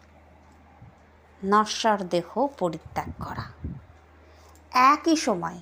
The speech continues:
একই দিনে নয় কিন্তু। আমি এর আগে এরকম ঘটনা একটা শুনেছিলাম আমার পরিচিত একজনের কাছ থেকে।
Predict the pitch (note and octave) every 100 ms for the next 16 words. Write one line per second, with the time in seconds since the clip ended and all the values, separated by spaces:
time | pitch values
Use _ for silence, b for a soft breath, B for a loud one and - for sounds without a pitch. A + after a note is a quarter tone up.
0 | - G#3 G#3+ B3+ A3+ A#3+ C#4 C#4 A#3 A3
1 | F3+ F3 E3+ - _ b b b b _
2 | _ - G#3+ G#3+ C4 C4+ - _ _ _
3 | _ _ _ - B3+ C4 B3 A3+ A3 C4
4 | C4+ C4+ - - _ - A3+ A3+ A3+ B3
5 | A#3+ A#3+ A#3 A#3+ A#3 A3+ G#3+ - G#3 G3
6 | F#3+ - G3 C4 - _ _ - F#3+ F#3
7 | G3 F#3+ F#3+ - F3+ F3 F#3 F3+ F3 E3+
8 | - - G3 D4